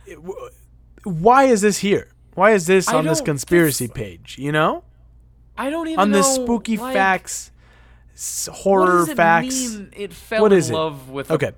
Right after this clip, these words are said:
Speaker 2: a, with
Speaker 1: so
Speaker 2: a human?
Speaker 1: this person has an explanation here, right? Uh, the, um, and I, I'm, I'm assuming I'm gonna blur out all the names, um, of the people who weren't the main page. Uh, but this person here says, "It was a nasa-funded experiment to teach dolphins to speak,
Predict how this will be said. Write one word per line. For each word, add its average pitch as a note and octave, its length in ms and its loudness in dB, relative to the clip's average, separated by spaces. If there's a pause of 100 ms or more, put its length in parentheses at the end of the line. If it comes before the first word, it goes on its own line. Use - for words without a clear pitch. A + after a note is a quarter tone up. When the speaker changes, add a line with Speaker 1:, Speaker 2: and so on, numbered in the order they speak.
Speaker 2:
a, B2 60 -12
with D3 160 -10
Speaker 1:
so F3+ 160 4
Speaker 2:
a F3+ 60 4
human? D3 160 2
Speaker 1:
this A3 100 2
person E3 360 0
has C#3+ 180 0
an C3 80 -4
explanation A#2+ 540 -8
here, G2+ 180 -14
right? C3 280 -6 (300)
Uh, D3 140 -6
the, C#3 500 -8 (380)
um, A#2 420 -8 (840)
and C3+ 120 -6
I, C3+ 160 -2
I'm, C#3+ 120 -2
I'm C3 140 -4
assuming D3 320 -4
I'm C3 80 -6
gonna B2 120 -8
blur A#2+ 260 -2
out G#2+ 160 -6
all G#2+ 160 -10
the G#2+ 100 -12
names, G#2 560 -16
um, A2 460 -10
of B2 280 -14
the B2+ 60 -10
people B2 320 -8
who C3 80 -4
weren't A#2+ 280 -10
the A#2 80 -12
main G#2 260 -14
page. - 400 -20 (640)
Uh, A#2+ 140 -2
but C3 220 -6
this E3+ 220 -2
person D#3+ 360 -4
here C3+ 180 -6
says, A2 380 -10
"It D#3 80 -2
was C#3+ 160 0
a B2+ 60 -6
nasa-funded D3+ 800 -4
experiment A#2+ 540 -10
to B2+ 40 -12
teach A2+ 340 -16
dolphins A#2+ 460 -8
to - 140 -14
speak, - 420 -10